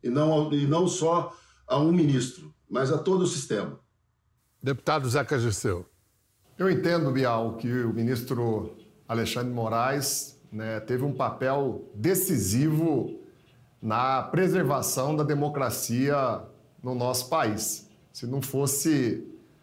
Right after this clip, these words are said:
Speaker 3: a iniciativa, muitas vezes até enérgica, alguns podem considerar exagerada,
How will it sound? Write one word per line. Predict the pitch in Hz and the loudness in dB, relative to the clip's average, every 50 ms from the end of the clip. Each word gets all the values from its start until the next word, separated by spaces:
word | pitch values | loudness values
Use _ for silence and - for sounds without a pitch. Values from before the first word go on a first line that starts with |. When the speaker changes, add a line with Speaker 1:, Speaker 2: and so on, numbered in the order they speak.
| _ - | _ -8
Speaker 3:
a | - 113 | -6 -2
iniciativa, | 120 131 127 - - 123 113 - - 135 117 123 | 0 0 0 0 0 -2 -2 0 0 0 0 0
muitas | 123 123 120 127 127 113 104 | 0 0 0 0 0 0 0
vezes | 123 123 117 | 0 0 0
até | 120 120 127 135 135 139 127 | 0 -2 0 0 0 0 0
enérgica, | 113 107 110 123 135 151 160 143 110 - - - 95 90 - - - - - - - | 0 0 0 0 2 2 2 0 -2 -4 -6 -8 -12 -14 -16 -20 -20 -20 -20 -16 -10
alguns | - 113 101 113 123 120 120 | -8 -6 -4 -4 -4 -4 -4
podem | - - 123 120 117 123 113 | -4 -2 -2 -2 -2 -2 -4
considerar | 107 - - 113 110 - 113 110 110 117 117 117 110 104 - - - _ _ _ _ _ _ _ _ - | -4 -6 -6 -6 -6 -4 -4 -4 -2 0 0 0 0 -2 -6 -12 -18 _ _ _ _ _ _ _ _ -8
exagerada, | 113 101 90 110 120 123 117 98 117 110 107 113 120 131 147 147 120 107 104 98 - - | -6 -2 0 0 0 0 0 0 0 0 2 2 2 2 2 0 -2 -4 -6 -8 -10 -14